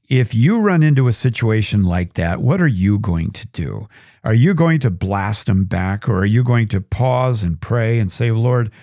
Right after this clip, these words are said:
what should my response be? What would Jesus do in this situation?" You have to prepare for that, because these things will happen to you. Somebody will judge you or s-,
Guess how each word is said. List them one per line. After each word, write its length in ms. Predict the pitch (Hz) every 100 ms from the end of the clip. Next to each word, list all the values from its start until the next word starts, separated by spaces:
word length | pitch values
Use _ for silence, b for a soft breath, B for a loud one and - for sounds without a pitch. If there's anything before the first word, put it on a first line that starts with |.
| b b b _
what 160 | 202 -
should 280 | - 190
my 180 | 143 110
response 680 | 110 113 104 - 117 120 -
be? 260 | - 143
What 300 | 82 107 226
would 340 | 185 160 160 123
Jesus 520 | 110 135 120 131 113
do 480 | 117 - 240 101 78 B B B B
in 200 | - 135
this 320 | 127 131 104 - -
situation?" 1000 | - 117 113 139 147 208 190 - 92 110 _ _ _ _
You 160 | - 165
have 120 | 214
to 80 | 214
prepare 440 | - 170 220 285
for 160 | 277 -
that, 280 | 85 - - _ -
because 320 | 139 156 143
these 220 | 131 156
things 260 | - 156 139
will 220 | 143 156
happen 440 | 123 147 156 156 131
to 160 | 196
you. 160 | 165 95
Somebody 460 | - 143 160 175
will 160 | 196 196
judge 360 | 156 123 113 120
you 140 | 160
or 60 | 135
s-, 160 | -